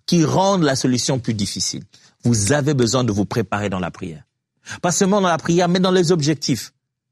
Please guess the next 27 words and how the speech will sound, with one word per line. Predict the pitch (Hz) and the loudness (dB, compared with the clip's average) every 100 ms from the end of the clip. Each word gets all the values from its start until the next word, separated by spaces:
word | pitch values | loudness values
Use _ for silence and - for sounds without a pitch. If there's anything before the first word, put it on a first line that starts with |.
| _ _ _ | _ _ _
Vous | 117 175 | 2 2
voulez | 143 165 160 | 4 4 2
quoi ? | 151 - 139 120 - _ _ _ _ _ - | 0 -2 0 0 -2 _ _ _ _ _ -2
Pourquoi | 160 139 - 170 214 | 0 0 -2 0 2
vous | 165 | 2
voulez | 139 147 | 2 2
lui | 139 | 2
parler ? | 123 107 87 78 - _ _ | 0 -2 -2 -4 -6 _ _
On | 156 160 | 0 2
va | 143 175 175 - | 2 2 0 0
où | 185 165 | 2 2
avec | 120 117 - | 2 0 -2
tout | 107 | -4
ça ? | - - - _ - 127 | -4 -6 -12 _ -10 -4
N'allez | 151 185 | 0 2
pas | 208 | 2
juste | 196 208 | 0 2
se | 175 | 2
dire, « | 165 165 | 2 2
Mais | 147 | 2
moi, | 156 185 | 2 0
je | 139 | 0
pense | 180 - | -2 -2
que | 143 | -2
je | |
n'arrive | 147 135 135 | 0 0 -2
plus. | - 147 | 0 -2